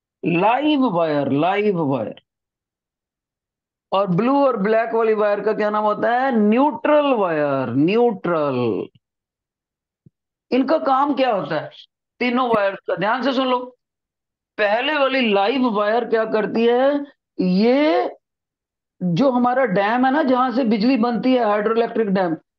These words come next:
डैम से घर तक बिजली को, करंट को लेके आती है ये वाली लाइव वायर। और न्यूट्रल वायर क्या करती है? सर्किट पूरा करने के लिए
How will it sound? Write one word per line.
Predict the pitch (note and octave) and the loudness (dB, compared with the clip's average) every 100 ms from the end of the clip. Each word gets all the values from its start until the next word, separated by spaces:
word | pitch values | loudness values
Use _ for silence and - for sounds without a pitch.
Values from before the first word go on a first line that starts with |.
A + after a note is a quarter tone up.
| _ | _
डैम | C#3+ F#3 G#3 C4 C#4+ | -8 -4 -2 0 -2
से | B3 C4+ C#4 | 0 0 0
घर | F3+ F#3 A#3 | 0 -2 -4
तक | - A3+ - - - - _ _ _ _ _ | -4 -4 -4 -12 -14 -20 _ _ _ _ _
बिजली | D3+ E3 G3+ B3+ D4 | -4 0 2 2 0
को, | D4 A#3+ | 0 0
करंट | - A#3+ B3+ C4+ - | 0 0 0 -2 -2
को | C4 C4+ | 0 0
लेके | A#3 G#3 G#3 | 2 0 0
आती | A#3 E3 - D#3 | 0 -2 -2 0
है | C#3+ | 2
ये | C#3+ | 0
वाली | C#3 C3+ C3+ | 0 0 0
लाइव | D3+ D#3+ C#3+ | 0 0 0
वायर। | C3+ A#2+ - _ _ _ _ _ _ _ _ _ _ _ _ _ _ | -2 -4 -12 _ _ _ _ _ _ _ _ _ _ _ _ _ _
और | C4+ B3+ | -4 -2
न्यूट्रल | A#3 B3 C4+ D#4 D4+ | 0 -2 0 0 0
वायर | C#4 C#4 | 2 0
क्या | B3+ C4+ | 0 0
करती | C4 A#3+ B3+ | 0 -2 0
है? | C4 D4 D4 - - - _ _ _ _ _ | 0 0 -2 -8 -20 -20 _ _ _ _ _
सर्किट | - - A#3+ C4+ D4 B3 | -6 -2 -2 -2 -4 0
पूरा | B3+ C4 | 0 2
करने | C4 B3 A#3 A#3+ | 0 -2 -2 -2
के | A#3+ | 0
लिए | B3 C4+ | 2 2